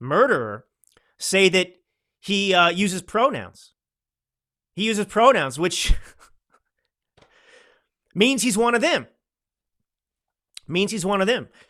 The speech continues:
Um, <clears throat> but it's just, it's just sick, uh, what they're doing here. It, and, and, and there are a couple reasons for this, you know. Yes, they're sick and they wanna take, uh, advantage of a situation. Uh,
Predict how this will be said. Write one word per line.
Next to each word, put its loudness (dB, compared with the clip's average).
Um, 2
<clears throat> -20
but 6
it's -6
just, -4
it's -10
just -6
sick, -6
uh, -2
what 0
they're -2
doing -4
here. -8
It, -6
and, -2
and, -2
and 2
there 0
are 2
a -4
couple -6
reasons -6
for -12
this, -12
you -8
know. -4
Yes, 2
they're -6
sick -4
and -6
they -4
wanna -6
take, -6
uh, -8
advantage -6
of -10
a -10
situation. -8
Uh, 0